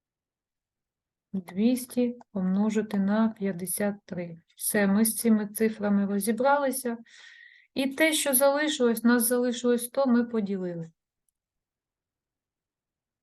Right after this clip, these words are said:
Тому я і склала тут так, тільки правильно в задачі оформила з одиницями вимірювань. Хочу трішечки, давайте потренуємо ці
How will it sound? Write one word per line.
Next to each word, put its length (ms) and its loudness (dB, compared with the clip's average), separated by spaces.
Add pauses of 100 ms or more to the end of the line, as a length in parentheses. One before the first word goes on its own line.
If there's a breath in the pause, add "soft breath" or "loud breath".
(100)
Тому 280 6
я 200 2
і 160 0
склала 500 -2
тут 220 -8
так, 280 0
тільки 380 -4
правильно 580 -2
в 40 -6
задачі 480 -4
оформила 520 2
з 80 -4
одиницями 640 -2
вимірювань. 640 -4 (1500 loud breath)
Хочу 300 -2
трішечки, 600 -2
давайте 420 -2
потренуємо 800 2
ці 540 -4